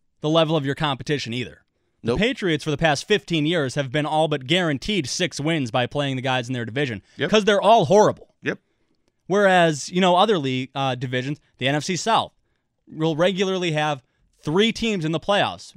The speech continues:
Speaker 1: two teams getting both wild card spots, or the N F C East, or the N F C North. It doesn't matter. The twelve and four that the Patriots got,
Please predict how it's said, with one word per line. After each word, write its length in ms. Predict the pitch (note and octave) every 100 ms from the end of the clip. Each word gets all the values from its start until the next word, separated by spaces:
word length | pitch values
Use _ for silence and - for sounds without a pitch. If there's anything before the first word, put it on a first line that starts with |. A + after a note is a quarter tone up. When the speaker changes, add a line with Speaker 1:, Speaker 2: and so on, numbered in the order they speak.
| -
Speaker 1:
two 160 | - F3
teams 300 | - D#3+ D3
getting 180 | E3+ D3
both 280 | A#2+ D3 D3
wild 280 | F#3+ F3+
card 260 | - A#2 G#2
spots, 340 | - D#2 -
or 100 | B2 C3+
the 120 | D#3
N 140 | G3+
F 120 | A3
C 140 | - A#2
East, 260 | A2 G2
or 100 | B2+
the 140 | D3 G3
N 200 | G3+ G#3+
F 60 | F3+
C 160 | G#3+
North. 340 | F#3+ A#3+ - - _ _ _ _ _ F#3+
It 100 | F#3
doesn't 280 | F3+ A#3
matter. 320 | F3 A3+ A2 - C#3+
The 100 | D3
twelve 340 | - B3 B3
and 120 | A#3
four 180 | - G#3+
that 100 | G3
the 60 | C#3
Patriots 580 | D3+ E3+ - G#3+ G#3+ -
got, 360 | G#3+ G#3+ -